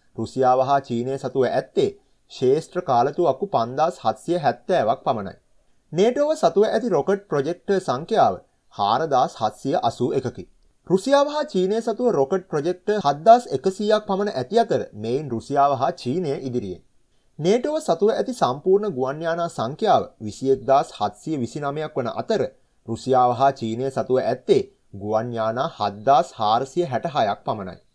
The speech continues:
මේ අතරින් සටන් ගුවන් යානා තුන්දාස් හත්සිය දෙකක් නේටෝව සතුවත්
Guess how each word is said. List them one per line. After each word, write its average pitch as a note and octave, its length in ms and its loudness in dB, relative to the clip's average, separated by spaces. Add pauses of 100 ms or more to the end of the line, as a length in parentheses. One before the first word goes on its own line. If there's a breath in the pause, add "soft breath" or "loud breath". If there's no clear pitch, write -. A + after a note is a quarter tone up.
(120)
මේ F3 220 0
අතරින් C#4 340 -4
සටන් F#3 380 0
ගුවන් G#3+ 260 0
යානා G#3+ 300 0
තුන්දාස් E3+ 480 2
හත්සිය F3+ 420 0
දෙකක් B2 400 -2
නේටෝව B2+ 460 -2
සතුවත් F#3+ 480 0